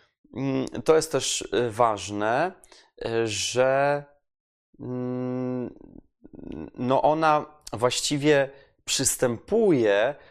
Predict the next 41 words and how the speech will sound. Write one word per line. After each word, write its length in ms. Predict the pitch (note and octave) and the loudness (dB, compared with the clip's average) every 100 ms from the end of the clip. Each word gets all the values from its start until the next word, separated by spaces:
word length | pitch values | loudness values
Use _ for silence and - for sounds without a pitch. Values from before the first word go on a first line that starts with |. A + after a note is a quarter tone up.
| - | -8
dopiero 680 | G#2 G#2+ - C#3+ A#2+ G#2+ A#2+ | -6 -4 2 4 4 2 0
pierwszy 580 | - D3+ D#3 - - A#2+ | 0 0 0 -4 -2 2
raz, 580 | A2 G2 C#3+ F3+ - - - - - | 4 4 2 0 -8 -14 -20 -12 -8
e, 60 | |
i 180 | - - | -6 -2
tutaj 280 | E3+ E3+ D3 | 0 2 2
właśnie 280 | D3 - C#3 | 2 -2 -2
to, 120 | E3 | -2
co 140 | - | -2
na 100 | C#3+ | -2
samym 220 | C#3 D3 | -2 -4
początku 420 | C3+ D#3 A3 - A#2+ | -4 -4 -4 -4 -8
powiedziałem, 600 | G#2 G#2 F#2 F2+ G2 D3+ - - _ | -6 -6 -2 0 2 0 -8 -20 _
mm, 160 | - A2 | -8 0
ona 220 | - G3+ | 2 2
musi 260 | F#3+ G3 - | 0 0 0
osiągnąć 360 | D3 F#3 F#3+ - | -2 -2 -4 -4
konkretne 440 | D3+ D#3 D3+ D3+ | -6 -4 -2 2
rozmiary. 640 | D3 A#2+ A#2+ A2+ F#2+ E2 D#2+ _ - - - - | 2 2 0 2 0 -2 -12 _ -20 -18 -18 -6
E, 220 | G2+ G#2+ | 2 2
i 260 | G#2+ D3 - - - D3 - - | 2 -2 -4 -8 -10 -10 -10 -8
przyjmuje 580 | - E3+ A3 C4+ F3+ C3+ | 0 2 4 4 4 2
się, 180 | E3 | 0
że 120 | D#3 D3+ | 0 0
taką 280 | D#3 D#3 | -2 -2
wartością 460 | C3+ C#3 E3 - D3 | -2 0 -2 -2 -4
graniczną 400 | C3 D3+ D3+ D3 | -2 -4 -2 -2
to 100 | C#3+ | 0
jest 140 | C#3 | 0
dla 80 | B2 | 0
samicy 400 | B2+ C3+ C3+ C3+ | -2 0 0 -2
pół 220 | B2 C#3+ | 2 4
metra, 420 | C#3 A2 D#2+ - - | 6 4 0 -4 -4
prawda? 400 | - G#2+ D#3+ G3+ | -6 0 2 2
Pół 220 | - D#3 | 4 4
metra 360 | C3 E3+ G#3 | 4 2 0
i 100 | C#3 | 2
ona 140 | D3+ E3 | 2 0
wtedy 240 | D#3+ C#3+ | 0 -2
może 240 | C#3 B2+ B2+ | -2 -2 -4
się 220 | - | -4